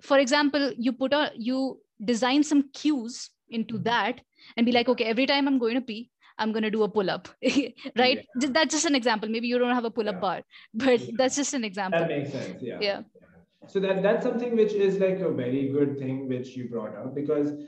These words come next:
Speaker 2: uh, there was a, I remember this one time where one of my clients, she had a project that was due and she did not have even, like, five minutes to just spare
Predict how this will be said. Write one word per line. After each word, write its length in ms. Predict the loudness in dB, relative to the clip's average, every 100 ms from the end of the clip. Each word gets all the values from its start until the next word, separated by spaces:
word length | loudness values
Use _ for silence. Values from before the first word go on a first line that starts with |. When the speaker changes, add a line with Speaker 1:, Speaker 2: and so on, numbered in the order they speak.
| -18 _
Speaker 2:
uh, 280 | -8 -4 -2
there 120 | 0
was 160 | 0 -2
a, 100 | -2 -2
I 60 |
remember 360 | -2 -2 -2 -4
this 140 | -4
one 280 | -4 -6 -6
time 320 | -6 -4 -4
where 400 | -6 -6 -8 -10 -16 _
one 120 | -6
of 140 | -6 -6
my 160 | -6
clients, 500 | -6 -6 -6 -6 -10
she 220 | -10 -10 -8
had 300 | -6 -8 -8
a 100 | -10 -8 -10
project 400 | -8 -8 -8 -8
that 160 | -10
was 240 | -12 -14 -14
due 380 | -10 -8 -8 -8
and 160 | -10
she 160 | -12 -12
did 220 | -14 -14
not 340 | -14 -14 -16 -18 -14
have 320 | -10 -10 -12 -18 -10
even, 500 | -8 -6 -10 -12 -18 _ _ -12
like, 520 | -10 -8 -10 -16 _
five 280 | -8 -6 -8
minutes 300 | -10 -12 -12
to 80 | -14
just 340 | -14 -16 -20 _ _ _ _
spare 460 | -14 -10 -8 -8